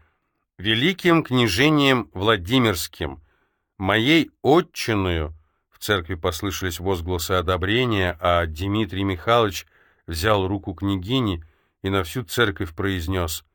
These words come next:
«Это, матушка-княгиня, вторая победа на Куликовом поле».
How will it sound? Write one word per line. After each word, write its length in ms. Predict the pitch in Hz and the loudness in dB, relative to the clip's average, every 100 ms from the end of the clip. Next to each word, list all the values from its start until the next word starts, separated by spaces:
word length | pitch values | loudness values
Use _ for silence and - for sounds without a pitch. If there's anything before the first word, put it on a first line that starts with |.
| _ _ _ _ _ _ | _ _ _ _ _ _
«Это, 400 | 76 98 113 113 | -4 0 0 0
матушка-княгиня, 1080 | 104 107 87 - - - 104 101 90 104 101 | 2 2 0 -8 -10 -8 -4 -4 -2 0 -2
вторая 580 | - 107 95 107 107 101 | -2 0 2 2 2 2
победа 480 | 107 92 104 95 | 0 0 0 0
на 140 | 98 95 | 0 -4
Куликовом 720 | 82 95 90 98 92 87 82 | -4 -6 -4 -2 -2 -2 -4
поле». 340 | 87 80 73 | -4 -4 -6